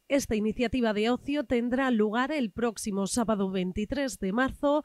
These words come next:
y reunirá a las vecinas alrededor de un almuerzo con música en la sobremesa. La actividad se desarrollará en el centro cívico a partir de las dos de la tarde y se concibe como una excusa para animar a las mujeres a aparcar por unas horas la vida y responsabilidades familiares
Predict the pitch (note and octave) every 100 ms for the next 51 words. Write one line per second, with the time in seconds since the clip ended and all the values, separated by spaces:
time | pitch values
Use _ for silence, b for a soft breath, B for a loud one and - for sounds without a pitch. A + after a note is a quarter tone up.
0 | B D#4 D#4+ E4 E4 D#4+ D#4+ F4 D#4 G#3
1 | G3 A#3+ - C#4+ D4 D4 - A#3 A3+ G#3+
2 | A#3 A3 A3+ C#4 A3+ G#3+ G3 F3+ A3 D4
3 | D4 - F4 - D#4+ C#4 A#3+ C4 B3+ C4
4 | C4 B3+ C4 B3 B3+ G#3 D#3+ - E3+ G#2+
5 | - A3 B3+ C4 - C#4 C4+ C4+ C#4+ C#4
6 | C4 B3 B3+ A#3+ B3 B3 B3+ C4+ B3+ A3+
7 | C4 A#3+ G#3+ G3+ - D4 C4+ C#4+ D4+ C4
8 | A#3+ G#3+ D#4 D4+ A3 A3 G#3 B3+ G#3+ G#3
9 | G#3 A3 C#4 C#4 D#4 D4 D4+ D4+ D4 D4+
10 | D4+ C#4+ D4+ F4+ C#4+ - D4 - D#4+ B3
11 | A3+ A#3+ C4+ D#4+ B3+ A3 A3+ A#3+ C#4 C4+
12 | C#4+ B3+ - G#3+ G#3+ - A3+ A#3 E4 D#4+
13 | C#4 C#4 A3+ - A#3+ C4+ - F#3 G3+ G#3+
14 | C#4 C4 F#3+ F#3 - G#3+ F#3+ G#3+ A#3 A#3+
15 | C4 A#3+ G3 - D#4 C4 G#3+ A#3 B3 C4+
16 | B3+